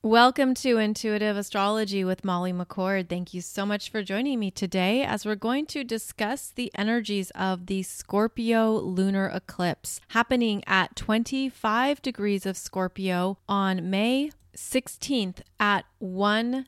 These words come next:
thirteen A M. So this could be an eclipse that's happening on May fifteenth for you, depending on where you're located. This particular eclipse has some very serious turning point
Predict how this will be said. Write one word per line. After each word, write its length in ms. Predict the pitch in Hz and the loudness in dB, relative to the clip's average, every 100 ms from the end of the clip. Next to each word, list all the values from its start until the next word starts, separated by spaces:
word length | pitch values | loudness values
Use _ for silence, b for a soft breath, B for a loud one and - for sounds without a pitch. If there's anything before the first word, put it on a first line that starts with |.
| _ - | _ -8
thirteen 760 | 220 214 - - - 226 202 190 - | -4 -4 -6 -10 -4 -2 -2 -4 -4
A 240 | 196 185 - | -2 -2 -2
M. 400 | 226 262 262 262 b b - | 2 4 4 0 b b -16
So 440 | - 226 214 214 | 2 6 6 4
this 360 | 190 214 208 - | 2 0 0 -6
could 300 | - 233 202 | -2 -2 2
be 140 | 208 | 0
an 100 | 196 | 0
eclipse 420 | 190 - 190 - | -2 -2 -4 -2
that's 220 | 202 190 | -6 -6
happening 640 | - 185 - 196 185 185 - _ - | -4 -4 -2 -4 -4 -6 -10 _ -6
on 340 | 202 190 185 - | -2 0 -2 -4
May 460 | 196 190 190 190 180 | -6 -2 0 0 -4
fifteenth 720 | - 294 - - 233 196 - | 2 2 2 0 2 2 -2
for 140 | - 202 | -4 0
you, 500 | 185 180 175 175 - | 2 2 2 2 0
depending 640 | 196 - 202 196 185 190 - | -4 -2 -2 0 2 0 -2
on 320 | 180 180 175 | -2 0 0
where 160 | 175 170 | 0 0
you're 160 | 170 | 0
located. 720 | 165 170 165 175 160 156 - - _ _ _ | 0 0 -2 -4 -4 -6 -8 -12 _ _ _
This 280 | 220 262 - | 2 2 2
particular 800 | - 311 - 277 - 277 262 247 | -2 -2 0 -2 0 2 4 2
eclipse 600 | - 226 - 214 208 - - | 0 -4 -2 0 0 -4 -10
has 360 | 220 208 208 | -2 0 0
some 280 | - 208 190 | -4 -6 -4
very 580 | 196 196 214 220 220 - - | 0 2 2 0 -4 -8 -12
serious 760 | - - 262 311 302 285 269 | -16 -6 -2 0 2 2 0
turning 480 | - - 240 226 214 | -8 -8 -4 -4 -4
point 320 | - 214 208 | -6 -6 -6